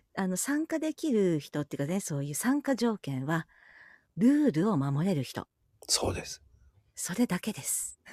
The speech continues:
Speaker 2: まあ、本当に、まあ、あとざっくばらんにバーって書いてあります。そこは見てね。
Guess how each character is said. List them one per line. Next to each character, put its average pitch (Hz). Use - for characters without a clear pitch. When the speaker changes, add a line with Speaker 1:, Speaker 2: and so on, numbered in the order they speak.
Speaker 2:
ま 143
あ、 113
本 170
当 175
に、 165
ま 190
あ、 175
あ 233
と 156
ざ 165
っ -
く -
ば 127
ら 139
ん 139
に 127
バ 170
ー 180
っ -
て 127
書 165
い 185
て 131
あ 117
り 120
ま 143
す。 -
そ 120
こ 139
は 139
見 165
て 127
ね。 156